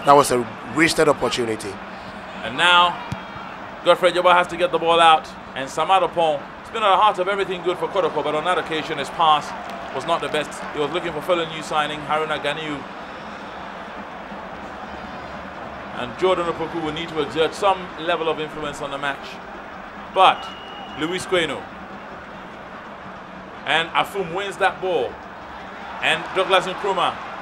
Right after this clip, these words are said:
Speaker 2: And Afum goes down. And it is a free kick. The referee telling E A J that, uh, it hit his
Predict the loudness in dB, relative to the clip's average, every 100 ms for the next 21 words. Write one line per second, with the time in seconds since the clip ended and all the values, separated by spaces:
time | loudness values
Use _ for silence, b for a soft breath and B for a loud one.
0 | -10 -10 -10 -12 -10 -4 4 6 8 6
1 | 2 2 2 2 -2 -2 -2 10 12 12
2 | 8 8 8 6 4 4 4 4 4 4
3 | 4 4 6 8 8 8 6 4 4 4
4 | 4 4 2 2 2 4 6 6 6 4
5 | 6 6 4 6 6 6 4 6 6 6
6 | 4 4 4 4 4